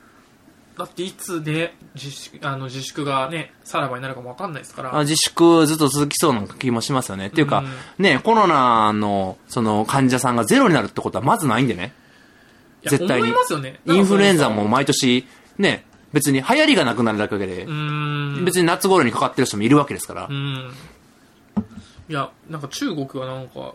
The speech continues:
Speaker 1: 収まってきたとか言うけど、本当かなみたいな思いますけどね、若干ね。
Speaker 2: 収まってない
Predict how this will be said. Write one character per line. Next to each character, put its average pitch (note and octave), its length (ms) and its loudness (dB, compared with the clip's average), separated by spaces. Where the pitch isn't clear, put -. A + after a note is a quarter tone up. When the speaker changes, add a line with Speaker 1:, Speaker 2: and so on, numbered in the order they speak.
Speaker 1:
収 D3+ 140 -10
ま G3+ 100 -10
っ - 20 -14
て D#3+ 80 -16
き - 40 -14
た C3+ 80 -12
と B2 60 -16
か C3 60 -12
言 B2+ 60 -10
う - 20 -12
け C3+ 80 -14
ど、 C3 100 -16
本 G#3+ 180 -12
当 C4+ 80 -12
か - 120 -4
な G3+ 100 -2
み C#3 60 -10
た - 80 -16
い - 20 -20
な - 60 -20
思 E3+ 160 -12
い - 20 -10
ま A3 100 -10
す - 80 -20
け C#3+ 60 -16
ど C3 60 -20
ね、 C3+ 100 -18
若 B2+ 320 -20
干 B2+ 100 -18
ね。 D3+ 200 -10
Speaker 2:
収 F#3 80 -2
ま F4 120 0
っ - 20 -8
て - 200 -6
な C#3+ 200 -4
い C#3+ 40 -12